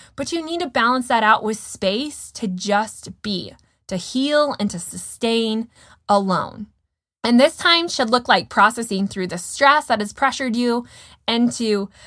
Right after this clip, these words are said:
this spiral that's kind of caused you to get out of control or out of balance.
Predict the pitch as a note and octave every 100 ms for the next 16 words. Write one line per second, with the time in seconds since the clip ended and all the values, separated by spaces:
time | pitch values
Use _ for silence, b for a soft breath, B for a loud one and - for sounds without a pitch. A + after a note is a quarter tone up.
0 | B A#3 G#3+ - - F#3 E3 A#3 C4 C4+
1 | C4+ - - - A3 - - G#3+ G#3+ A3
2 | A3 G3+ G#3 G3 E3+ F3 F#3+ F3 - C4+
3 | C4 B3+ - G3 F#3+ G3 F#3 F3 F#3 F3
4 | G#3+ C#4 F4 F4+ -